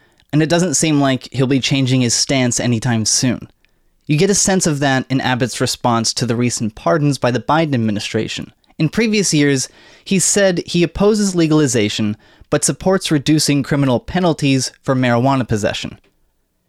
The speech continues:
In May this year, he said much of the same, that he supported reducing minor marijuana possession to a Class C misdemeanor to free up the jails.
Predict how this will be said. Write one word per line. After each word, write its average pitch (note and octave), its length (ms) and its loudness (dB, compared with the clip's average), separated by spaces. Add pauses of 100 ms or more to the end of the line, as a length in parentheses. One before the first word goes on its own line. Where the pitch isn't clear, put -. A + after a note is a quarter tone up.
(240)
In D3 120 2
May G#3+ 160 2
this F#3 220 0
year, D3 400 2
he D#3+ 200 0
said C3+ 420 2 (100)
much C3 220 0
of A2+ 140 -2
the A#2+ 80 0
same, B2 440 -2 (540)
that D#3 140 0
he E3+ 100 0
supported F#3 540 0
reducing C#3+ 520 0
minor C3 320 2
marijuana B2+ 520 2
possession C#3+ 580 0 (300)
to D3 120 0
a C3+ 60 0
Class A#2 320 -2
C F#2+ 140 -4
misdemeanor C#3 680 0
to - 120 -12
free B2+ 220 0
up - 120 -4
the A2+ 100 -2
jails. - 520 -2